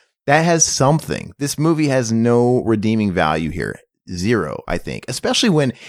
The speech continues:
it was trying to be a movie that was already in a, a, a sea of other movies like it that were just flooding the market. Like, this is not gonna stand out. Like, why would you even attempt this,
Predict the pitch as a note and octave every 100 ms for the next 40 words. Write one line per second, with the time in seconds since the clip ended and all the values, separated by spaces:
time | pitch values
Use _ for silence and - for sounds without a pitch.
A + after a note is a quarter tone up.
0 | - D3 A#2 - C#3+ D3+ B2+ B2 G#2 G#2+
1 | A2+ A#2 - _ - A2+ G2+ - A2+ A2+
2 | A#2 - G#2+ G2 F2 E2 F#2 - F#2+ -
3 | - C#3 B2+ G2+ G2 G#2 G2+ G2+ F#2+ F#2
4 | F2 F2+ D#2+ E2+ E2 E2+ - - A2 G#2
5 | F#2+ F2 E2 D2+ - A1 _ _ - G2
6 | G2+ D3+ - B2 A2 B2 A#2 G#2+ F#2+ -
7 | F#2+ D#2 D2+ A#1 - - E2+ F#2 G#2+ C3+
8 | A#2+ A2 G#2+ F2 - F2+ - - - -